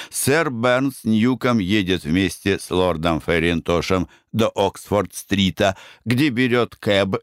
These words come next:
и отправляется в Сити. Горе горем, а дело делом. И как невелика скорбь сэра Бернса, всё-таки нужно позаняться в Сити. Незадолго до кончины графини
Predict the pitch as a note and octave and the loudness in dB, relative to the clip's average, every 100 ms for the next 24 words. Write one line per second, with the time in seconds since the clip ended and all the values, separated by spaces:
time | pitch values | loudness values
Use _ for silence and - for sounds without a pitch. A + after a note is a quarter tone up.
0 | - G2+ - G2 F2+ F2 E2+ E2 - E2 | 0 -2 0 0 2 2 2 0 -2 -4
1 | - - C#2+ C2 E2+ D#2 _ _ _ _ | -4 -2 -2 0 -2 -2 _ _ _ _
2 | _ _ _ B2 D#3+ D#3 D#3+ E3 D3 C3+ | _ _ _ 0 2 2 0 -2 0 0
3 | C3 C#3 D3+ D#3+ _ _ _ - B2 B2+ | 2 0 -2 -8 _ _ _ -2 -2 0
4 | A#2 A#2+ A2 D3 C3 G2 F2+ A2+ D2 - | 2 2 2 0 0 0 2 0 -2 -8
5 | _ - - - D3+ E3+ E3+ B2 C#3+ D3 | _ -18 -8 -4 -2 -2 -2 0 0 2
6 | D3 C3+ C#3 B2 - - A#2 A2 - - | 0 -2 0 -2 -4 -2 0 0 -6 -4
7 | G#2 F#2 E2+ C#2+ D#2 D2+ E2+ - B2 - | 0 2 0 0 0 0 -4 -2 -4 -4
8 | _ _ - A3 G#3+ F#3+ E3 E3+ D#3+ A#3+ | _ _ -4 -2 0 -2 -2 -2 0 0
9 | F3+ C#3+ A2+ A#2+ G#2 A#2 A2+ E3 F#3+ - | 0 0 0 0 0 2 2 0 -2 -2
10 | G2+ - - G2+ A2 - A2+ - _ _ | -2 -2 -2 0 0 0 -2 -4 _ _
11 | _ - - - C#3+ C#3+ D#3+ C3+ F3+ C#3+ | _ -18 -8 0 2 2 0 2 0 2
12 | C#3 A#2 B2 - A#2 A2+ - B2+ A2 F#2+ | 0 2 0 0 0 0 0 0 2 2
13 | F2+ E2 - D2+ D2 G2+ C3+ | 2 0 0 -2 2 0 0